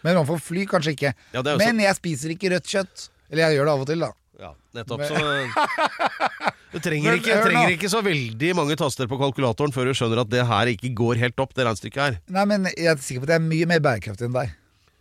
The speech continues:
Speaker 2: Eh, greit.
Speaker 1: Det kan vi
Speaker 2: Altså, da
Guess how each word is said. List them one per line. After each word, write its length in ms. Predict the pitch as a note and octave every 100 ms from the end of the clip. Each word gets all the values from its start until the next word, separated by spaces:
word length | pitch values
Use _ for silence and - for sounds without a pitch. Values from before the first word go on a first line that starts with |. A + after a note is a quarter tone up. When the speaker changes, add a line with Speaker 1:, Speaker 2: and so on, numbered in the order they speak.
| _ _ _ _ -
Speaker 2:
Eh, 840 | B2+ B2 B2 A#2 A#2 A2+ A2+ A#2+ - -
greit. 400 | B2+ D#3+ F3+ - - _ _ _ _
Speaker 1:
Det 280 | - - C#3+
kan 140 | D3 E3+
vi 80 | E3+
Speaker 2:
Altså, 200 | D#3
da 120 | E3